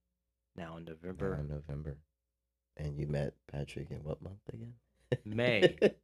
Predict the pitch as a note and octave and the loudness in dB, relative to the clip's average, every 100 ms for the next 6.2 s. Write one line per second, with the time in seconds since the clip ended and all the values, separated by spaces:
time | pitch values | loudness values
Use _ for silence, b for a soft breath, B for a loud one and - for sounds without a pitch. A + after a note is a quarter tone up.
0 | - - E4+ - C3 E3+ E3+ D3+ C#3 B2 | -6 -2 -2 4 6 8 8 8 8 8
1 | A#2 C#3+ D3+ D3+ D3+ E3+ D#3+ B B B | 6 8 8 8 6 2 -4 B B B
2 | _ _ _ _ _ B2 A#2+ A2+ A#2+ C3+ | _ _ _ _ _ -2 2 2 8 10
3 | A#2 G#2+ G#2+ G#2 G2 A#2+ G#2 G2+ - C3 | 10 8 4 -4 0 0 0 -4 0 2
4 | B2+ - C3 G#2+ F#2+ - - - G#2 G#2 | 2 4 6 6 4 -4 -10 -8 -4 0
5 | G2 F#2 - B2 A2+ G2+ G2 G#2 - G2+ | 0 0 4 6 8 6 4 0 0 -4
6 | F#2 F#2 | -2 -6